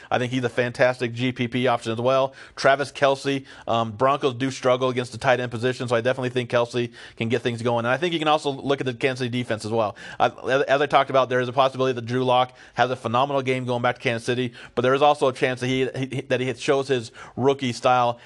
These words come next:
and has a, a down game and going to a very tough place to play. So I, I can definitely see an idea of maybe seeing the Kansas City defense as well.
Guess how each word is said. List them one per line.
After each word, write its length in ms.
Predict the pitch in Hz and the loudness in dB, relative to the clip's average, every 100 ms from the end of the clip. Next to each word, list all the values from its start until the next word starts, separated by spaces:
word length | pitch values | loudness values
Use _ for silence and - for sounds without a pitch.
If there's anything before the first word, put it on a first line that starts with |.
| - | -8
and 100 | 110 | -4
has 260 | 120 127 120 | 0 0 0
a, 120 | 113 104 | -2 -2
a 100 | 113 | -2
down 360 | 104 131 131 123 | 0 0 0 -2
game 340 | 131 127 123 - - | -2 -2 -6 -10 -8
and 160 | 113 117 _ _ - | -6 -6 _ _ -6
going 180 | 127 139 | -2 0
to 120 | 139 | 0
a 40 | |
very 240 | 113 123 120 | 2 0 0
tough 260 | 120 127 | 2 0
place 200 | - 117 | 2 -4
to 80 | 113 | -2
play. 160 | 117 123 | -2 0
So 100 | 117 | 0
I, 60 | 117 | 0
I 120 | 113 | -2
can 140 | 127 | 0
definitely 260 | 131 156 147 | 0 0 -2
see 320 | 127 135 127 - - | -2 -2 -4 -8 -8
an 100 | - | -2
idea 320 | 123 120 127 123 | 0 0 0 0
of 80 | |
maybe 180 | 117 120 | -2 -4
seeing 240 | 113 131 117 | -2 -4 -4
the 80 | |
Kansas 280 | 113 127 120 | -4 -2 -2
City 100 | 117 | -4
defense 340 | 110 120 117 107 | -4 -4 -4 -6
as 80 | |
well. 400 | 107 123 127 123 | -2 0 0 -2